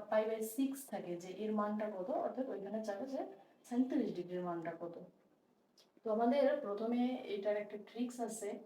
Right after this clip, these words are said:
যে সাইনের মানটা আমরা যদি বের করতে পারি, তো গোটা চার্টের মান আমাদের আর কোথাও মুখস্থ করা লাগে না। তবে মুখস্থ করে নেওয়াটা ভালো, কারণ, আহ, পরীক্ষায় যদি আসে একটা এমসিকিউতে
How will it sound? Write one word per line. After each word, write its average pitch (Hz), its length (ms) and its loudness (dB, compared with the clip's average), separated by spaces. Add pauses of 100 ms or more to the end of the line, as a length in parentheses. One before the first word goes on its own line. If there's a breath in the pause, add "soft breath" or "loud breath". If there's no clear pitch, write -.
(420 loud breath)
যে 190 180 -4
সাইনের 277 600 4
মানটা 233 320 4
আমরা 214 220 4
যদি 214 220 -2
বের 196 200 -2
করতে 220 240 0
পারি, 185 360 -2
তো 214 100 0
গোটা 190 320 0
চার্টের 208 460 0
মান 202 240 0
আমাদের 185 340 0
আর 208 80 0
কোথাও 196 320 -2
মুখস্থ 220 440 -2
করা 214 340 -2 (460 loud breath)
লাগে 165 240 2
না। 165 260 -4
তবে 262 280 2 (100)
মুখস্থ 226 440 0 (260)
করে 208 220 4
নেওয়াটা 202 360 0
ভালো, 208 320 2
কারণ, 202 420 4 (300)
আহ, 190 240 0 (320)
পরীক্ষায় 240 380 4
যদি 240 220 6
আসে 202 300 2
একটা 202 280 2
এমসিকিউতে 220 840 2